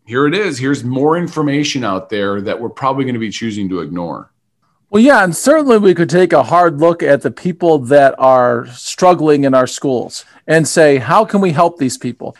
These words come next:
Speaker 2: And maybe by finding out if they're light or dark or how they score on the big five personality traits, then they'll be, we'll be more able to help them.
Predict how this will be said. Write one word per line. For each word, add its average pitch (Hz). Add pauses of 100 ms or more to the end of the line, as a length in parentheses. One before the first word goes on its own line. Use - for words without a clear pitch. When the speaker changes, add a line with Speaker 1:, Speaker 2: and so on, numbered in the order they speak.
Speaker 2:
And 143
maybe 190
by 151
finding 165
out 165
if 151
they're 143
light 139
or 120
dark 139
or 120
how 151
they 147
score 151
on 135
the 120
big 139
five 143
personality 147
traits, 156 (280)
then 160
they'll 147
be, 135 (120)
we'll 143
be 151
more 147
able 147
to 147
help 131
them. 185